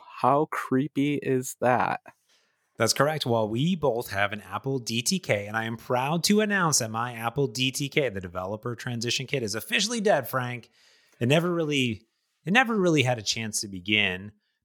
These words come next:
Speaker 2: but it refuses to turn on. It refuses to update. I've followed all the things. I opened a ticket with Apple, and I said, "Apple, um, give me fi-, my five hundred dollars back 'cause this thing
Speaker 1: <laughs>
Speaker 2: did, does not work, but do not fear 'cause there's new Apple Silicon here."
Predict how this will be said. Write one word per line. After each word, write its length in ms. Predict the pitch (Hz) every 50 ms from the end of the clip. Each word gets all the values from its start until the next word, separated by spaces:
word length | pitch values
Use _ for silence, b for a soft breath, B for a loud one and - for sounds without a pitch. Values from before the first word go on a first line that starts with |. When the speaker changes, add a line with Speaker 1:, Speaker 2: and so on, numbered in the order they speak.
| _ _
Speaker 2:
but 180 | 110 107 120 120
it 80 | 120 117
refuses 480 | 110 104 - 147 147 156 151 160 160
to 100 | 156 170
turn 280 | 165 - - 156 147 113
on. 200 | 95 95 98 104
It 40 | 101
refuses 420 | 95 85 - - 117 127 131 131
to 60 | 127 123
update. 500 | 90 98 98 - - - 90 87 87 90
I've 240 | 90 87 87 - - _
followed 260 | 120 113 113 110 104
all 200 | 117 135 156 156
the 60 | -
things. 280 | - 123 110 107 101 101
I 140 | 85 87
opened 340 | 90 110 123 - - 170 170
a 40 | 180
ticket 360 | 170 - - 156 - 170 156
with 160 | 143 131 -
Apple, 320 | 113 101 95 98 - 104 98
and 80 | 95
I 60 | 92 85
said, 160 | - 101 104
"Apple, 480 | 123 135 139 - 156 147 147 143 135 _ _ _ _ _ _ _ _ _ _ _ _ _ _ _ _
um, 160 | 107 104 101 -
give 120 | - 127 127
me 80 | 139
fi-, 160 | 131 - 156 147
my 140 | 139 139
five 200 | 135 - 139 135
hundred 200 | 123 131 131 131
dollars 340 | 123 113 101 95 95 90 87
back 320 | - 95 92 92 87 - -
'cause 120 | 98 90
this 140 | 82 98 -
thing 420 | - - 117 113 117 120 123 127
Speaker 1:
<laughs> 260 | 262 262 - - 220
Speaker 2:
did, 180 | 233 135 151 156
does 280 | 226 - 151 175 202 208
not 240 | 220 220 220 208
work, 300 | 196 185 185 185 180 - -
but 200 | 131 127 127 131
do 120 | 156 185
not 220 | 208 214 208 196 -
fear 380 | - 208 190 160 139 123 113
'cause 180 | - - 120 120
there's 180 | 127 117 104
new 220 | 107 127 139 143 139
Apple 260 | 123 117 120 - 127
Silicon 480 | - - 135 120 113 110 123 113 107 98
here." 320 | - 156 151 107 92 B